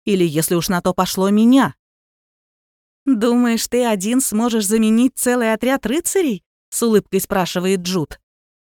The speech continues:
Кардан задумывается о том, что вполне на это способен, хотя мир смертных может совершенно непредсказуемо повлиять на его магию.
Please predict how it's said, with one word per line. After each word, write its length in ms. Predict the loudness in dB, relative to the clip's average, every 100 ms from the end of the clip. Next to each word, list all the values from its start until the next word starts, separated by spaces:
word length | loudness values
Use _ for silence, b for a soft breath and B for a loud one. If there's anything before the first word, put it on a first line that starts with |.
| _ _ _ _ _ _ -4
Кардан 440 | -4 0 2 2
задумывается 920 | 2 -2 0 0 0 0 -4 -4 -4
о 60 | -4
том, 280 | 0 0 0
что 200 | -4 -8
вполне 420 | -2 0 2 2
на 140 | 0
это 120 | -2
способен, 720 | -6 -6 -6 -2 -2 0 -4 -6 _ _
хотя 340 | _ -6 -2 0
мир 200 | 0 -2
смертных 600 | -2 -2 -2 -4 -8 -4
может 260 | -4 -4
совершенно 460 | -4 -4 -4 -2 0
непредсказуемо 880 | 0 -2 -4 -4 -4 -2 0 0 0
повлиять 560 | -4 -4 -4 -2 -4 -4
на 120 | -4
его 180 | 0 0
магию. 540 | 0 -2 -6 -12 -14